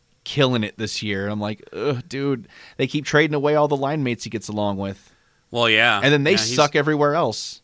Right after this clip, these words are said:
Speaker 1: which is funny. Like, you know, like, the last, like, three line mates he's had, they traded away, and they're doing terrible everywhere else.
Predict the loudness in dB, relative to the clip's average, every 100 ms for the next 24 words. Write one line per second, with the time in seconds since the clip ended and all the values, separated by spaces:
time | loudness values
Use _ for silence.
0 | _ -10 -8 -8 -4 0 0 0 -2 -4
1 | -8 -6 -4 -2 0 0 0 -2 -4 -6
2 | -4 -4 0 0 0 -2 -4 -4 0 0
3 | 0 -4 -4 -2 -2 -2 -2 -4 -6 -6
4 | -10 -6 -2 0 -2 -4 -4 -6 -6 -4
5 | -4 -4 -8